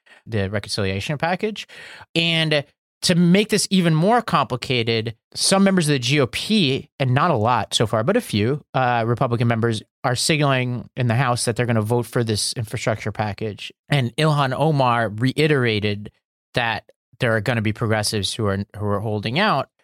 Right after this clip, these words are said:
Democrats could pass this on their own. They could actually pass this and the reconciliation. How concerned should we be by all this infighting within the Democratic Party? Is this normal politics or a sign of some kind of special dysfunction?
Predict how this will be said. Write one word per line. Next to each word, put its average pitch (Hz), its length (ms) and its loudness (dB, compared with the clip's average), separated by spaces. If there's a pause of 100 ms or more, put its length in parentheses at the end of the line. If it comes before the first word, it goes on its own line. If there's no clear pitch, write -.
(280)
Democrats 269 500 0
could 277 380 0
pass 214 340 -2
this 185 200 0
on 170 120 2
their 156 140 2
own. 233 100 4
They 151 80 2
could 226 100 2
actually 202 200 0
pass 160 260 -2
this 156 240 0
and 170 180 2
the 175 60 2
reconciliation. 139 960 0 (500)
How 247 340 0
concerned 214 560 2
should 175 160 0
we 151 80 2
be 147 160 2
by 127 160 2
all 131 120 2
this 123 160 -4
infighting 131 460 0
within 117 220 0
the 113 80 0
Democratic 113 480 -2
Party? 170 520 2 (240)
Is 170 120 2
this 226 160 0
normal 151 400 4
politics 185 580 0
or 143 140 4
a 127 60 0
sign 151 380 0
of 127 120 0
some - 380 0
kind 143 200 -4
of 113 60 -4
special 123 340 -4
dysfunction? 104 460 -4